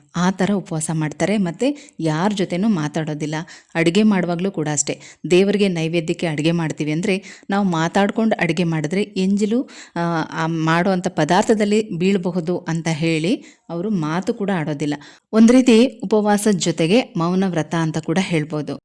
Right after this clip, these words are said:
ಈ ರೀತಿ ಕಟ್ಟುನಿಟ್ಟಾಗಿ ಆಚರಣೆ ಮಾಡ್ತಾ ಇದ್ರು. ವರ್ಷಕ್ಕೆ ಒಂದು ಅಥವಾ ಎರಡು ಸಲ ಅವರು ಆಚರಣೆ ಮಾಡಿದ್ರು ಕೂಡ ಇದೇ ರೀತಿ ತುಂಬಾನೇ ಕಟ್ಟುನಿಟ್ಟಾಗಿ ಆಚರಣೆ ಮಾಡೋರು. ಇದನ್ನ ನಮಗೂ ಕೂಡ ಹೇಳ್ಕೊಡ್ತಾ ಇದ್ರು. ಆದ್ರೆ ಈಗಿನ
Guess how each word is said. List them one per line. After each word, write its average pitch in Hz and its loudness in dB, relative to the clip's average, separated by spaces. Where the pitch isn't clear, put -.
ಈ 214 6
ರೀತಿ 240 4
ಕಟ್ಟುನಿಟ್ಟಾಗಿ 226 2
ಆಚರಣೆ 165 2
ಮಾಡ್ತಾ 147 0
ಇದ್ರು. - -6
ವರ್ಷಕ್ಕೆ 269 4
ಒಂದು 226 4
ಅಥವಾ 185 -2
ಎರಡು 180 4
ಸಲ 220 0
ಅವರು 180 -2
ಆಚರಣೆ 165 0
ಮಾಡಿದ್ರು 156 0
ಕೂಡ 147 -6
ಇದೇ 175 6
ರೀತಿ 190 0
ತುಂಬಾನೇ 196 -2
ಕಟ್ಟುನಿಟ್ಟಾಗಿ 165 -4
ಆಚರಣೆ 151 -4
ಮಾಡೋರು. 139 -4
ಇದನ್ನ 175 2
ನಮಗೂ 170 0
ಕೂಡ 208 2
ಹೇಳ್ಕೊಡ್ತಾ 151 -2
ಇದ್ರು. - -8
ಆದ್ರೆ 233 4
ಈಗಿನ 247 4